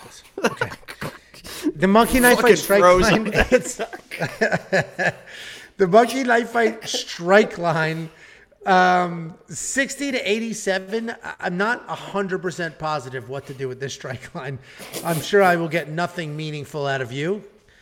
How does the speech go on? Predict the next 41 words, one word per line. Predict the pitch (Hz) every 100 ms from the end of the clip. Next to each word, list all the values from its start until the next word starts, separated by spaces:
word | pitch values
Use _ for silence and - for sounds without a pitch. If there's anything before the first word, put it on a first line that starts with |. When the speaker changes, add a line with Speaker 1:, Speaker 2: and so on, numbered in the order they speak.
| _ _ -
Speaker 1:
So, | - 185 170 165 -
Speaker 2:
Uh, | 147 143 143 139
Speaker 1:
you | 202
know, | 185
it, |
Speaker 2:
yeah, | 175 160
Speaker 1:
it | 208
Speaker 2:
for, | 185
Speaker 1:
may | 226 247
Speaker 2:
for |
Speaker 1:
be | 262
Speaker 2:
Jack | 202
Speaker 1:
a | 202
Speaker 2:
Shore | 196 170
is | 165
in | 156
my | 131
DraftKings, | 131 123 - 104 104
just | 110
so | 113
you | 104
know. | 104 -
Yeah. | - - - _ _ _ _ _ _ _ _ _ _ _ _ _ _ _ _ -
Speaker 1:
Uh, | 208
uh, | 202 214 196
he's | 190 208
phenomenal. | - 190 180 170
They're | 170 247
both | 247 226 -
great. | 190 165
This | 202
is | 202
a | 156
great | 165 156
price | 147 135
point | 143 123
for | 135
both | 123 110
of | 113
these | 107
guys. | - -